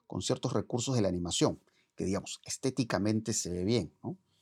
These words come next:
Y habla de la idea de, de la falsedad y del artificio para meternos en el mundo del personaje, ¿no?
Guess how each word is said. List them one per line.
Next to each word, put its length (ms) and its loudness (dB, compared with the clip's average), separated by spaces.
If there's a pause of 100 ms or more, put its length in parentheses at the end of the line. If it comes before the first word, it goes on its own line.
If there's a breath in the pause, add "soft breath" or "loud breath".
(180)
Y 180 -4
habla 460 8
de 380 4
la 140 0
idea 300 4
de, 100 2
de 180 -6
la 80 -4
falsedad 540 0
y 60 0
del 160 0
artificio 720 -2
para 200 2
meternos 480 0
en 60 -4
el 60 -4
mundo 160 2
del 80 -4
personaje, 640 -6
¿no? 120 -6